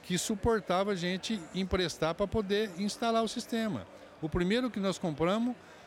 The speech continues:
nós tivemos que fazer um empréstimo, dar uma garantia, um trator pro fabricante,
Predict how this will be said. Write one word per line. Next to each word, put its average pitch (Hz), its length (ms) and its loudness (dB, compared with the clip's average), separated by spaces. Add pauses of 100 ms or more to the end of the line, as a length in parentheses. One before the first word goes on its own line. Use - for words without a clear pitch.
(180)
nós 151 180 0
tivemos 180 420 0
que 196 140 -4
fazer 147 320 2
um 147 80 4
empréstimo, 143 880 0 (420)
dar 135 140 0
uma 160 160 2
garantia, 156 640 2
um 147 100 2
trator 139 720 2 (380)
pro 151 100 2
fabricante, 139 960 0